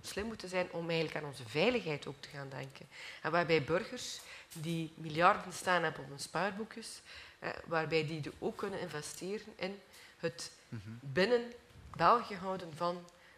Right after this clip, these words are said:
Speaker 1: bepaalde
Speaker 2: Right.
Speaker 1: essentiële publieke dienst, eh, eh, diensten, hè.
Speaker 2: We hebben het merkwaardige was, om op Eandis terug te
Speaker 1: Ja.
Speaker 2: keren, van zodra dat de Chinese deal niet doorging, zei de C E O van Eandis:
Speaker 1: Kom
Speaker 2: "Maar
Speaker 1: hier, hè.
Speaker 2: eigenlijk, we hebben geen geld meer
Speaker 1: Voilà,
Speaker 2: nodig nu."
Speaker 1: het is zo.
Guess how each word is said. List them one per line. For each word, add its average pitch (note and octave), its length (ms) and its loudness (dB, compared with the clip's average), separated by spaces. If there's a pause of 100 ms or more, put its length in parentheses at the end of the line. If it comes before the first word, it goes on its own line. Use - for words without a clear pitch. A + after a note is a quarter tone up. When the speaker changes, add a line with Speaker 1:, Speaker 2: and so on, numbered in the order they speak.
Speaker 1:
bepaalde E3+ 440 8
Speaker 2:
Right. - 160 4 (260)
Speaker 1:
essentiële F#3+ 840 0 (280)
publieke E3 360 -4
dienst, B3+ 340 -8
eh, - 220 -8
eh, - 60 -6 (220)
diensten, G#3+ 420 -6
hè. - 160 -2
Speaker 2:
We C3 100 6
hebben B2 180 10
het G#2 120 2
merkwaardige A#2 680 8
was, B2+ 400 -4 (380)
om A#2+ 180 -2
op G#2+ 120 0
Eandis A#2+ 400 4
terug A#2+ 260 -4
te D#3 100 -6
Speaker 1:
Ja. D#3+ 120 -8
Speaker 2:
keren, F3 220 0
van B2+ 180 8
zodra A2+ 340 10
dat B2 220 6
de A2+ 80 -2
Chinese A2 500 0
deal A#2 240 6
niet G2 220 0
doorging, D#3 460 0 (480)
zei G#2+ 260 6
de G2+ 120 0
C - 140 0
E F#2+ 200 0
O D3 140 2
van C#3+ 180 4
Eandis: C#3 400 2
Speaker 1:
Kom F3+ 100 -6
Speaker 2:
"Maar B2+ 120 10
Speaker 1:
hier, F3 100 -4
hè. C#3+ 60 4
Speaker 2:
eigenlijk, C#3+ 380 10
we C3 60 6
hebben A#2+ 180 6
geen A#2 180 0
geld A#2+ 280 4
meer A2+ 160 2
Speaker 1:
Voilà, - 20 2
Speaker 2:
nodig A2+ 340 -2
nu." G#2+ 80 -4
Speaker 1:
het G#2 80 -2
is - 60 -8
zo. F3+ 80 -6